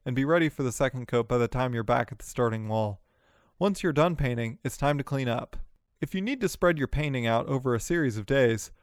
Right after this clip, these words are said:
plastic wrap can come in handy. Wrapping your paint trays, brushes, and rollers keeps the paint from drying as fast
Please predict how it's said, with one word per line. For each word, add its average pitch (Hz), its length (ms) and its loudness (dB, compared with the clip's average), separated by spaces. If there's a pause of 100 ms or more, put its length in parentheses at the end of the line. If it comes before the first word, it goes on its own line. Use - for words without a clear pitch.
(120)
plastic 190 380 2
wrap 135 240 2
can 120 180 -8
come 120 200 -4
in 110 60 -4
handy. 107 460 -2 (480)
Wrapping 196 300 4
your 147 120 -4
paint 160 280 -4
trays, 147 320 2
brushes, 143 480 2
and 120 100 -2
rollers 123 400 2
keeps 143 220 -2
the - 80 -18
paint 143 240 -4
from 120 160 -6
drying 143 320 0
as 107 100 -8
fast 113 420 0